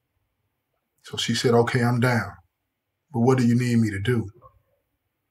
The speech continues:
She said, "First of all, I need you to keep going to work. Arthur doesn't know anything about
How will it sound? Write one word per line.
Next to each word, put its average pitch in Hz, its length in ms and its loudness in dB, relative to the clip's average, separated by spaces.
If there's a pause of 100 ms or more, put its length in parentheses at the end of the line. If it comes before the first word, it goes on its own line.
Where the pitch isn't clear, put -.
(840)
She - 100 -8
said, 131 160 -2
"First 202 260 2
of 147 60 -2
all, 131 60 0
I 160 100 4
need 165 240 8
you 147 80 2
to 113 60 -4
keep - 280 -2
going 139 240 2
to 104 60 -2
work. 139 320 -2 (1400)
Arthur 165 340 6
doesn't 127 340 2
know 120 260 0
anything 147 480 2
about 131 440 0